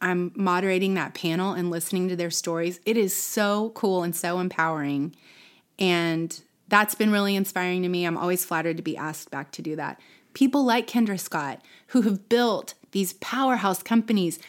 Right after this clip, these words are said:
but at the root of it is family and philanthropy and faith. Like, she has not lost sight of those core values of hers. Um,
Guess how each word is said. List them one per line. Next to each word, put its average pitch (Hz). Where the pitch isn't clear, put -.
but 214
at 208
the 190
root 208
of 208
it 160
is 180
family 190
and 165
philanthropy 170
and 160
faith. 180
Like, 202
she -
has 220
not 202
lost 170
sight 175
of 165
those 175
core 160
values 143
of 151
hers. -
Um, 180